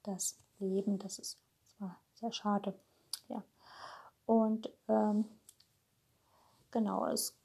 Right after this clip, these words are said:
gibt natürlich auch, äh, in der Literatur oder im Film, also O-, O-,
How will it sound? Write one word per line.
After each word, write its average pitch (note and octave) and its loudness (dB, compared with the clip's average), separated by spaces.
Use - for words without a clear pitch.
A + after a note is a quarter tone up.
gibt F#4+ 2
natürlich A3+ 4
auch, G3+ 0
äh, G3 0
in G#3 2
der G#3 0
Literatur A#3 4
oder G#3 4
im G3 -2
Film, A#3 6
also - 0
O-, G#3 0
O-, G3+ 4